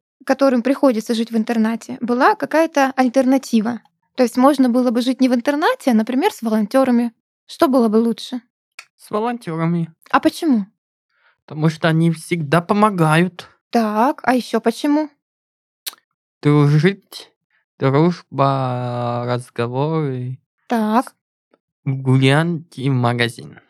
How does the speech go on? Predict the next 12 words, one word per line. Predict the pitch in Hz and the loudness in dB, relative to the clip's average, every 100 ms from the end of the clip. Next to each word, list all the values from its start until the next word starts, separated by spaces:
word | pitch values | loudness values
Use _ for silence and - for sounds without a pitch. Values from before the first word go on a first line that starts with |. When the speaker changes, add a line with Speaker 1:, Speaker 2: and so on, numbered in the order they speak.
| _ | _
Speaker 1:
<laughs> | 254 - 247 - - - - - - - - | -6 -2 -4 -4 -10 -10 -20 -18 -18 -16 -2
То | 247 | -2
есть | - - | -2 0
есть | 247 302 | 0 2
какой-то | 226 226 240 220 202 | 0 2 2 2 2
выход | 254 - - - - - | 2 2 -4 -6 -20 -18
в | - | -8
свободу | 226 220 214 254 254 202 | 0 2 4 2 2 2
и | 240 | 0
в | 202 | 2
гуляние, | 233 220 220 226 233 | 2 2 2 0 -4
правильно? | 233 233 202 | -4 -2 0